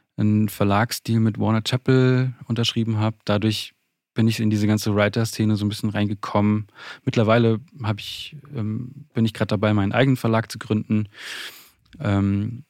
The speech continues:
und klar, das hat sich so ein bisschen weiterentwickelt. Genau, das ist so eine Sache. Und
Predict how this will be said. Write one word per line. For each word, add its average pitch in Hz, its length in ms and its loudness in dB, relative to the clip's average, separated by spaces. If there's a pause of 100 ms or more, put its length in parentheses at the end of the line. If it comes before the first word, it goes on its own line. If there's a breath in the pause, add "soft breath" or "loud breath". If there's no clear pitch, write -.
(320)
und 104 340 -2
klar, 104 200 2
das 95 60 -2
hat 101 100 -2
sich - 80 -10
so 101 60 -4
ein 98 40 -2
bisschen 95 180 -4
weiterentwickelt. 101 840 -2 (640 soft breath)
Genau, 104 200 4
das 104 180 0
ist 117 80 -6
so - 80 -4
eine 151 220 4
Sache. 139 260 2
Und 123 540 2